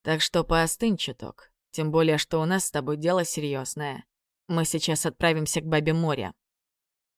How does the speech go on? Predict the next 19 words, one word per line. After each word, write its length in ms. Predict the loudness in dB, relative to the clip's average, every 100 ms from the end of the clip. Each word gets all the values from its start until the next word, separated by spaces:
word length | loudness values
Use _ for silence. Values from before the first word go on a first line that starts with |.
| _ _ _
«Ничего 720 | -4 -2 -2 0 0 4 6 6
умнее 300 | 6 4 4
придумать 520 | 2 4 4 2 2
не 120 | 2
мог, 300 | 4 2 0 _ -20 -8
чтобы 320 | -2 2 4
меня 300 | 6 6 4
отсюда 440 | 2 2 4 2 _
убрать», 520 | 2 6 6 4 -2 -14 _ _ _ _ 0
не 120 | 0
поверил 480 | 2 2 2 0 0
парнишка. 680 | 0 2 0 -4 -6 -10 -12 _ _ _ _ _
«Пусть 260 | 2 4 4
эта 160 | 2
твоя 500 | 4 4 6 6 6 2
Мора 520 | 6 8 8 6 2 -2 _ _ -4
сама 360 | 2 6 6
сюда 380 | 4 2 4 4
идёт». 360 | 4 2 0